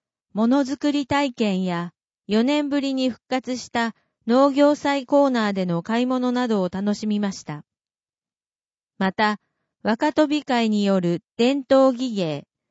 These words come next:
はしご乗り実演も行われ、会場を盛り上げました。演技を見た親子は、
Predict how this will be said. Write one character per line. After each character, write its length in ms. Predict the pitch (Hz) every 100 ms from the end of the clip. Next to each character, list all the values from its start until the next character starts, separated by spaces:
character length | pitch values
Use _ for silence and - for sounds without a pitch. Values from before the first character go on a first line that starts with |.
| _
は 120 | 202
し 200 | 196 269
ご 140 | 269 277
乗 180 | 262 247
り 240 | 247 202
実 320 | 185 185 -
演 260 | 262 262 240
も 200 | 233 214
行 160 | 220 220
わ 260 | 208 202
れ、 240 | 190 185 180 _ _ _ -
会 240 | 262 277
場 340 | 254 277 269
を 60 | 262
盛 220 | 247 247
り 80 | 262
上 80 | 254
げ 120 | 247
ま 140 | 233
し 140 | 233 -
た。 200 | 156 170 _ _ _ _ _ _ _ _ _ _ _ _ _ _
演 260 | 254 294 269
技 180 | 233 214
を 80 |
見 140 | 202 196
た 160 | 190
親 260 | 185 214 202
子 120 | 190
は、 240 | 175 156